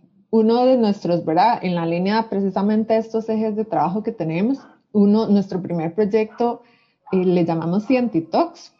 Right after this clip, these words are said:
¿verdad? Y ha consistido en, eh, precisamente desarrollar una serie de videos en redes sociales en las, en los cuales, con los cuales queremos atraer, ¿verdad? A la niñez y a la juventud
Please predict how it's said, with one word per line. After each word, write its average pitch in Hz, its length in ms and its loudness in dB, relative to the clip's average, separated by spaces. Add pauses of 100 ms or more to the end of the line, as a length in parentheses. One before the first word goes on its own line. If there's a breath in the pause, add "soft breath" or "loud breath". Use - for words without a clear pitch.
¿verdad? 180 580 -2 (140)
Y 262 680 4
ha 196 180 0
consistido 240 1000 0
en, 214 540 0 (520 soft breath)
eh, 190 200 4
precisamente 208 840 0
desarrollar 190 640 0
una 220 220 2
serie 240 300 -2
de 233 60 4
videos 190 640 2 (200)
en 180 220 -2
redes 165 200 0
sociales 233 560 0 (540)
en 208 180 4
las, 202 560 -2
en 196 180 4
los 185 180 0
cuales, 220 460 0 (520 soft breath)
con 233 160 2
los 214 180 0
cuales 240 260 2
queremos 233 380 2
atraer, 202 560 2
¿verdad? 180 300 2
A - 20 2
la 196 140 2
niñez 175 320 -4
y - 40 -2
a - 40 0
la 240 120 0
juventud 180 480 -2